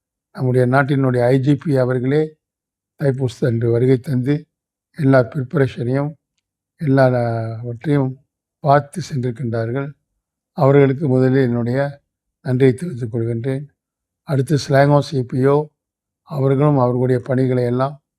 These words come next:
நம்முடைய மா-, நம்முடைய பத்துமலை ஸ்லாங்கூரில் இருக்கின்ற காரணத்தினால் அவருக்கும் நம்முடைய,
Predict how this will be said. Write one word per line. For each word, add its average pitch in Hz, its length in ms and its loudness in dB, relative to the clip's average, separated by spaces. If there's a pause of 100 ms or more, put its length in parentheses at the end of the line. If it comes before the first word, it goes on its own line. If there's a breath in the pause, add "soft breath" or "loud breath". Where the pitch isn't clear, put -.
(480)
நம்முடைய 131 280 4
மா-, 131 200 2
நம்முடைய 127 460 0
பத்துமலை 135 580 -2 (680)
ஸ்லாங்கூரில் 143 480 4
இருக்கின்ற 120 360 -2
காரணத்தினால் 127 680 -6 (560)
அவருக்கும் 143 420 2
நம்முடைய, 120 400 0